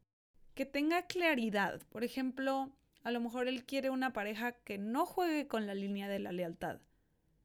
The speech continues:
Que a lo mejor quiera pasar más tiempo con él que con sus amigas, que quiera subirlo a redes, etcétera.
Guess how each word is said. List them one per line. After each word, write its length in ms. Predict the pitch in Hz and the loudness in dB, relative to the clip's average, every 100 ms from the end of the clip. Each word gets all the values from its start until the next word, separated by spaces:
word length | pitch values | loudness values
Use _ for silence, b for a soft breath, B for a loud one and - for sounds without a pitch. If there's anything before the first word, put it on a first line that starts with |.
| _ _ _ _ _ | _ _ _ _ _
Que 320 | - 214 202 | -4 -2 -2
a 60 | 202 | -2
lo 100 | 208 | -4
mejor 200 | 220 226 | -4 -2
quiera 220 | 262 247 | 0 0
pasar 280 | 240 247 233 | -2 -2 0
más 180 | 233 240 | -2 -2
tiempo 260 | 247 240 | -2 -2
con 220 | 240 226 226 | -2 -2 -2
él 140 | 226 | -2
que 120 | 226 | -4
con 160 | 220 226 | -6 -6
sus 160 | 214 | -6
amigas, 640 | 220 226 269 240 190 190 - | -4 0 4 4 2 -2 -6
que 160 | 202 | -8
quiera 220 | 196 208 202 | -8 -6 -6
subirlo 300 | 220 220 214 | -6 -2 -2
a 40 | |
redes, 800 | 214 240 254 240 202 185 190 - | 2 4 6 4 2 -2 -6 -8
etcétera. 600 | 190 - 240 214 185 - | -6 -2 -2 -2 -4 -6